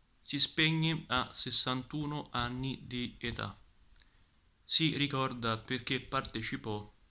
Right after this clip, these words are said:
alla serie televisiva La Piovra, dove interpretò il ruolo di Silvia Conti,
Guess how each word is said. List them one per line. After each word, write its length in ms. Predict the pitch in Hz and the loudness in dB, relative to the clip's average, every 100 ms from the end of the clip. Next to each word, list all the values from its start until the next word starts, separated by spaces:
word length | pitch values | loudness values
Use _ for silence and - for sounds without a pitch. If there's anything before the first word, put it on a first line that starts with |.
| _ _ - | _ _ -8
alla 260 | 117 117 | -4 0
serie 360 | 113 131 123 113 | 2 2 2 0
televisiva 680 | 123 123 131 120 120 110 | -2 -2 0 0 0 -2
La 120 | 110 110 | -4 -4
Piovra, 540 | 123 107 104 120 120 - - _ - | -4 -4 -2 -4 -6 -14 -20 _ -16
dove 260 | - 131 117 | -2 0 0
interpretò 680 | 113 127 - 156 151 113 - | 0 -2 -2 -2 0 0 0
il 100 | 139 | -2
ruolo 480 | 139 135 117 113 120 | 0 2 0 0 -4
di 260 | 117 131 | -2 0
Silvia 640 | - - 143 139 131 135 123 | 4 4 4 -4 -2 -2 -4
Conti, 760 | - 113 104 110 - 117 110 | -6 -6 -6 -10 -10 -6 -6